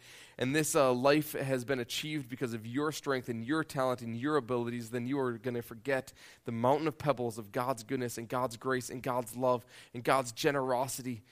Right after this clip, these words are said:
and God's forgiveness and God's mercy and who God is, this mountain of His goodness that you are standing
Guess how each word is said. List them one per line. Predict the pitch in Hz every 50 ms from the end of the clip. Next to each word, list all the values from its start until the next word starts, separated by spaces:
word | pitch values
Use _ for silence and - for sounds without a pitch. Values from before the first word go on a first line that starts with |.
| - - - - - _ _ _ _ _ -
and | 139 139
God's | 170 143 135 131 -
forgiveness | - 139 120 - 151 156 143 135 143 135 -
and | 139 139 -
God's | 147 135 135 127 120
mercy | 135 135 135 139 139 139 - - 131 135 131 117
and | 127 135 120
who | 113 156 156
God | 131 113 156 147 131 139 131
is, | 123 139 143 139 123
this | 120 131 123 - 135
mountain | 135 139 143 147 143 139
of | 135 113
His | 139 135 120 120
goodness | 113 - - 160 143 143 143 139 -
that | - 135 107
you | 127 135 131
are | 135
standing | 117 - - - 139 139 147 143 135 139 135 127 120